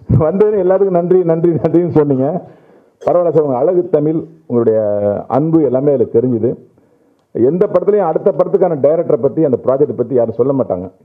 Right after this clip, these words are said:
ஆனால் மிக துணிவோடு அடுத்த படம் நான் வந்து இந்த படம் தான் பண்றேன், இதுக்கு டைரக்டர் குமரன் சார், இது அஞ்சு மாசத்துல ரிலீஸ் ஆகுங்கிறதெல்லாம் வந்து நம்பிக்கையுடைய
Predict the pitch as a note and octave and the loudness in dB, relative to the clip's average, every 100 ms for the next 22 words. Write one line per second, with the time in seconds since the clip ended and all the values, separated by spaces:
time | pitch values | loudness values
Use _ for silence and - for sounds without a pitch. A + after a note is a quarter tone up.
0 | _ _ _ _ - A#2+ D3 A#2 C3+ G3 | _ _ _ _ -4 0 0 0 0 0
1 | - F3+ E3+ E3 E3 D#3+ A#2+ A#2 C#3+ C#3 | 0 -2 0 2 0 -2 -4 -2 -2 -2
2 | C#3 B2 A2 A#2 A#2 G2+ - A#2+ B2+ A2+ | -2 -4 -4 -2 -2 -2 -2 0 0 0
3 | G#2 A#2+ B2+ F2 F2 G#2 A#2+ - - A2 | 0 -2 -4 -8 -2 -2 -2 -6 -6 -2
4 | A2+ G#2+ A#2 A#2+ - - _ _ _ F#2+ | -2 -2 -2 -2 -4 -20 _ _ _ -6
5 | G2 A2 B2+ C3+ C#3+ C3+ A2+ B2+ C3 A#2 | -4 -4 -2 -2 -2 -4 -4 -2 -2 -2
6 | A2 G#2 A#2+ A#2+ A2 A#2 - G2 E2 - | -2 -4 -4 -4 -4 -2 0 -2 -6 -14
7 | _ _ - G#2 C3 D3 - C3+ A2+ G#2+ | _ _ -16 -8 -6 -6 -6 -6 -2 -2